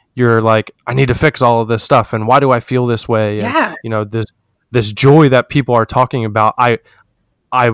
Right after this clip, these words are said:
Speaker 1: am, re-, I think I'm good at faking that, but, like, I wish I could feel that on the
Speaker 2: Yes.
Speaker 1: inside, you know?
Speaker 2: Yeah.
Speaker 1: I wish that were, were the reality that, uh, that I was living with. So
Speaker 2: Mm.
Speaker 1: I, I love that. I don't love that you went through that, but I love that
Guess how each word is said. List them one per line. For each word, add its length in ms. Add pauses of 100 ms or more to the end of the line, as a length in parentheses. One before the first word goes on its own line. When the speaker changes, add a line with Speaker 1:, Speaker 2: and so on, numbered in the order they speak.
(140)
Speaker 1:
am, 180
re-, 120 (200)
I 100
think 260
I'm 180
good 220
at 140
faking 400
that, 240
but, 100
like, 140
I 100
wish 240
I 80
could 180
feel 340
that 220 (300)
on 180
the 60
Speaker 2:
Yes. 100
Speaker 1:
inside, 440
you 120
know? 180
Speaker 2:
Yeah. 300
Speaker 1:
I 80
wish 220
that 200
were, 300 (180)
were 220
the 120
reality 720
that, 240 (320)
uh, 220 (140)
that 120
I 120
was 200
living 300
with. 140
So 280
Speaker 2:
Mm. 460 (100)
Speaker 1:
I, 140
I 120
love 360
that. 300 (280)
I 60
don't 200
love 220
that 160
you 180
went 240
through 220
that, 240
but 100
I 120
love 300
that 220